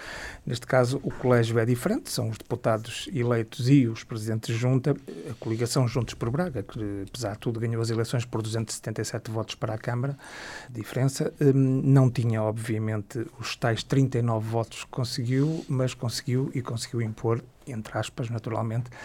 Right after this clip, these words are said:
as, a sua escolha para presidente da Assembleia Municipal, ou seja, o atual ministro Fernando Alexandre.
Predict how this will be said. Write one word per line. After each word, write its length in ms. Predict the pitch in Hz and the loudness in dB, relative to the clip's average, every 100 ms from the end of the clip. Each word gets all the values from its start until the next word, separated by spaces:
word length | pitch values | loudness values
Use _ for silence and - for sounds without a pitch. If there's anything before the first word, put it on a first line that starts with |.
| - - - | -14 -14 -8
as, 300 | - 123 117 - | -2 -2 -2 -2
a 80 | 127 | -2
sua 260 | - 127 | 0 0
escolha 440 | 117 - 131 120 123 | 0 2 2 4 2
para 280 | 127 123 120 | 2 2 2
presidente 540 | - 117 113 120 113 - | 0 -4 0 0 -2 0
da 140 | 113 | 0
Assembleia 340 | 110 127 117 117 | 0 0 2 2
Municipal, 460 | 117 131 127 120 | 0 0 2 2
ou 100 | 131 | 2
seja, 400 | 117 123 117 131 - | 2 0 2 0 0
o 140 | 117 | -4
atual 260 | 110 131 110 | -2 -2 -2
ministro 480 | 113 107 107 - 120 | 0 -4 -4 -4 -6
Fernando 580 | - 120 113 107 113 113 | -4 -2 -2 -2 -4 -4
Alexandre. 480 | 107 - 110 98 | -4 -4 -6 -10